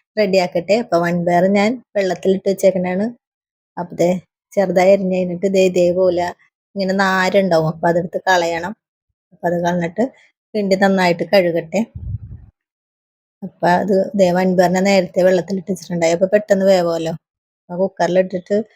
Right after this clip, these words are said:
ഇത് രണ്ടും കൂടി കുക്കറിലിട്ട് കുറച്ച് മഞ്ഞപ്പൊടി ഉപ്പിട്ടിട്ട് വേവിക്കാൻ വെക്കാം.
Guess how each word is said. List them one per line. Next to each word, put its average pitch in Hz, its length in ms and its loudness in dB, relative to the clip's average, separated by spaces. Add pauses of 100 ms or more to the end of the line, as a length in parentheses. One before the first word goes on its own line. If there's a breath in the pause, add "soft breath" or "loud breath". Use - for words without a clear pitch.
(480 soft breath)
ഇത് 208 80 -6
രണ്ടും 208 260 2
കൂടി 190 180 0
കുക്കറിലിട്ട് 190 680 0
കുറച്ച് 202 280 0
മഞ്ഞപ്പൊടി 196 500 2
ഉപ്പിട്ടിട്ട് 185 540 -2 (960)
വേവിക്കാൻ 170 440 -2
വെക്കാം. 160 340 -4